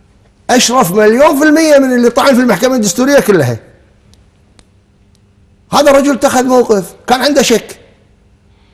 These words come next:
زين؟ إن المرسوم ربما يكون غير دستوري. صدر قرار المحكمة الدستورية، انتهت ال-، النسبة له. لكن شرطك على،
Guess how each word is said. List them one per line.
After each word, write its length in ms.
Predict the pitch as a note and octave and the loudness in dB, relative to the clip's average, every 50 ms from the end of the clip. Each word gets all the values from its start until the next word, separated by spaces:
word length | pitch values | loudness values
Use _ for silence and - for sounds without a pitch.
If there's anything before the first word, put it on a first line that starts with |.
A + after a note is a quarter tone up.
| _ _ _ _ _ _ _ _ _ _ _ _ _ _ _ _ | _ _ _ _ _ _ _ _ _ _ _ _ _ _ _ _
زين؟ 260 | A2+ G#2+ C#3+ G3+ C#4+ G4+ - - _ _ _ _ _ _ _ - | -10 -6 -4 -4 -4 -4 -8 -16 _ _ _ _ _ _ _ -4
إن 160 | G#3+ A#3+ A#3+ | -2 0 0
المرسوم 580 | A#3+ B3 A#3+ A3+ A#3 A3+ G3 E3 B3 B3 A#3 A3+ | 0 0 0 0 0 0 0 -2 -2 0 2 0
ربما 420 | G#3+ G3+ A3 G#3+ A3 A#3 B3 B3 - - - | 2 0 0 0 0 -2 -2 -4 -8 -8 -8
يكون 200 | F3+ F3 A3+ A#3 | -6 -2 -2 -2
غير 180 | G3 A3 G#3+ F#3+ | 0 0 -2 -2
دستوري. 440 | F3+ F3 - - F#3+ F#3+ G3+ B3 G3+ - _ _ _ _ _ _ | -4 -8 -6 -4 -2 -2 -2 -4 -8 -12 _ _ _ _ _ _
صدر 500 | - - A#3+ C4+ C#4 C4 A#3 G3+ F3 - - - - _ _ _ _ _ _ _ _ _ _ _ _ _ _ _ _ _ | -4 0 0 2 2 2 0 -2 -4 -10 -18 -20 -20 _ _ _ _ _ _ _ _ _ _ _ _ _ _ _ _ _
قرار 260 | E3+ F#3+ G3+ G#3 F#3+ | -2 0 0 0 -2
المحكمة 340 | F#3 F3 D#3 C3+ F#3+ F#3 F3+ | -2 -6 -8 -6 -6 -6 -6
الدستورية، 600 | E3 D#3+ D3+ - - E3+ E3 E3+ F#3 G#3 A#3+ A#3+ - - _ _ _ _ | -8 -8 -10 -8 -6 -6 -4 -2 -2 -4 -4 -6 -10 -20 _ _ _ _
انتهت 340 | - - - G#3+ G#3 G3+ G3+ | -12 -6 -4 -4 -4 -4 -6
ال-، 120 | F3 E3 F3 | -12 -12 -12
النسبة 540 | - E3 D#3 D#3 D#3 D3+ D3 C3+ - D3 | -12 -12 -12 -10 -10 -10 -12 -12 -10 -10
له. 80 | C#3 C3 - - - _ _ | -10 -10 -12 -16 -20 _ _
لكن 220 | - - - A2+ A2 | -16 -12 -12 -10 -8
شرطك 480 | - - D3+ C#3+ C#3+ C3+ D3+ B2+ A2+ | -4 -4 -4 -4 -4 -6 -6 -8 -6
على، 200 | A#2 B2 C#3 C3+ | -6 -6 -6 -8